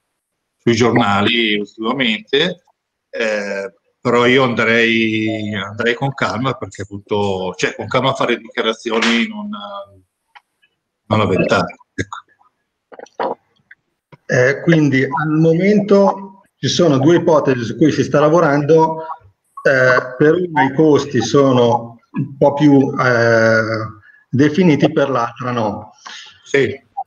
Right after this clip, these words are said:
Speaker 2: Cioè, quindi, eh, per, eh, lo stabile del, del, per capirci, per lo stabile dell'asl non ci sono ancora ipotesi di costi, eh, per l'altro stab-, per l'altra sol-, soluzione invece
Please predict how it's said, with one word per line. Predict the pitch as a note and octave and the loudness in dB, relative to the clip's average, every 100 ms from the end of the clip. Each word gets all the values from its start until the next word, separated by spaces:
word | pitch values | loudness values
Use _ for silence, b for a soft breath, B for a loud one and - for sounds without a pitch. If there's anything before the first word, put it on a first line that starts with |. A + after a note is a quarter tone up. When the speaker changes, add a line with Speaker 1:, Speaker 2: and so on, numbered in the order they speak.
| _ | _
Speaker 2:
Cioè, | - D3 B2+ | -2 0 2
quindi, | E3 D#3 C#3 B2+ A#2+ | 2 2 4 2 0
eh, | A#2+ | -2
per, | - B2+ B2+ B2+ D3+ C#3+ B2+ | 0 2 4 2 2 2 2
eh, | C3+ C3 B2+ B2+ | 2 4 4 4
lo | C3 | 2
stabile | D3 D#3+ D#3 D3 C#3 | 2 2 2 4 4
del, | C3 C3 B2+ B2 B2 A#2 | 2 2 4 4 4 4
del, | B2 B2 B2 A#2 A2+ A2+ A2+ | 4 4 2 2 2 2 0
per | - C3 | -2 -2
capirci, | C3+ C3+ C#3 A#2+ - A#2 | -2 0 0 0 -6 -2
per | C3+ B2 | 2 2
lo | B2+ | 2
stabile | - D#3 C3 B2 A#2 | 2 2 2 2 0
dell'asl | B2 C#3 D#3 E3 D#3 C#3 D3 C#3+ - D3 | 2 4 4 4 2 2 2 -2 -4 0
non | C#3 | 0
ci | C#3 | 2
sono | C3+ C#3 B2+ | 0 2 2
ancora | C3 B2+ B2 A#2+ - C3 | 2 2 2 -2 -2 -2
ipotesi | C3 B2+ B2+ A2+ | 2 2 2 2
di | A#2 - | 2 2
costi, | C3 A#2+ - C3 | 4 4 2 0
eh, | C3 C3+ - C3+ - _ D#3+ C3+ B2+ | 0 0 -8 -8 -8 _ 0 0 0
per | D3 C#3+ | -2 0
l'altro | D3+ D#3 C#3 | 0 2 0
stab-, | - D#3 C3+ A#2 A#2+ | 0 0 0 -2 -6
per | C3 | -2
l'altra | D3+ D#3 D3+ | 0 2 0
sol-, | C#3+ C#3+ C#3 | 2 -2 2
soluzione | D3 F3+ - D3 C#3 D3 C#3+ | 2 2 0 2 4 4 4
invece | B2 B2+ B2+ C#3 C#3 C#3 - | 4 2 2 2 2 -2 -12